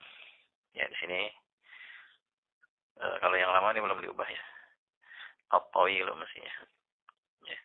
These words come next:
Yaqra'u ar-rajulul tawilu al-Qur'ana amamal minbari. Ya. Laki-laki yang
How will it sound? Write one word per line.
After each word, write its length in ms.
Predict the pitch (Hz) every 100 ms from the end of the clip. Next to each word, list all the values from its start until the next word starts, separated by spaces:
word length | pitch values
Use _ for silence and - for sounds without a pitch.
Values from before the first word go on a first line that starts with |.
| - - - - 107
Yaqra'u 480 | - 101 95 104 110
ar-rajulul 680 | 101 98 101 107 92 92 -
tawilu 400 | 92 92 95 123 -
al-Qur'ana 880 | 101 98 95 85 104 95 107 - 90
amamal 440 | 87 87 87 85 80
minbari. 440 | 80 71 71 67 - _ - - _ _ -
Ya. 160 | 80 - - - - - -
Laki-laki 560 | - 82 78 - 92
yang 160 | 90